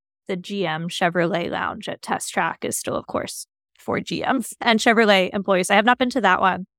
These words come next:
but the Living Seas, uh, used to be sponsored by United Technology. Now that's just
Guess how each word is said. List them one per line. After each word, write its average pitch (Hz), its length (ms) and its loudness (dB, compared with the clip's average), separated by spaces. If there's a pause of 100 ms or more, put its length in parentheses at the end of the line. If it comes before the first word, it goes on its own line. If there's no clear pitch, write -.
(440)
but 202 260 0
the 214 140 0
Living 214 320 0
Seas, 196 640 -6
uh, 165 180 0
used 202 200 -6
to - 80 -12
be - 20 -4
sponsored 185 400 -2
by 165 120 0
United 170 440 -2
Technology. 240 960 -2
Now 190 300 0
that's 254 280 -4
just - 440 -8